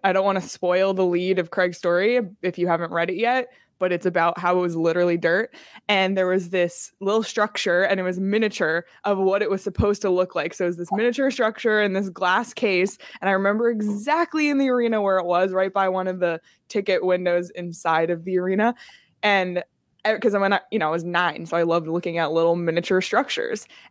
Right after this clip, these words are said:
And every time I'd say, "There's no way all of this is gonna go there," my mom would say, "Yeah, it is. Like, just look at this dirt. Look at this dirt. One day it's gonna be all of this." And it was so hard to wrap my head around. And you're right,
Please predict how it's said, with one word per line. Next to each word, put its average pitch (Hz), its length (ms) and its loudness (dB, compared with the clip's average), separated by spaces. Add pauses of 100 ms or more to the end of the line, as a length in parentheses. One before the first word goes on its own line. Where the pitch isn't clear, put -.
And 190 140 -2 (120)
every 240 300 0
time 254 400 0
I'd 185 140 0
say, 233 100 -2
"There's 294 220 0
no 370 160 2
way 233 500 0
all 202 180 2
of 190 80 -4
this 196 180 0
is 190 100 -6
gonna 190 200 0
go 180 200 0
there," 165 180 -4
my 170 160 -2
mom 165 280 -4
would 180 140 -8
say, 175 280 -4 (340)
"Yeah, 175 220 0
it 214 80 2
is. 339 260 2
Like, 202 240 0
just 180 220 -4
look 185 160 2
at 214 100 0
this 233 160 0
dirt. 294 400 -2
Look 202 160 0
at 220 80 -4
this 226 160 0
dirt. 269 300 2
One 185 180 2
day 214 180 2
it's 220 120 -4
gonna 240 200 2
be 247 320 -2 (420)
all 233 160 4
of 240 120 0
this." 262 240 0
And 208 100 -2
it 185 40 -2
was 196 120 -2
so 196 140 2
hard 196 180 2
to 202 80 0
wrap 180 140 2
my 175 120 2
head 175 140 4
around. 165 280 2
And 165 220 -2
you're 170 140 2
right, 160 260 0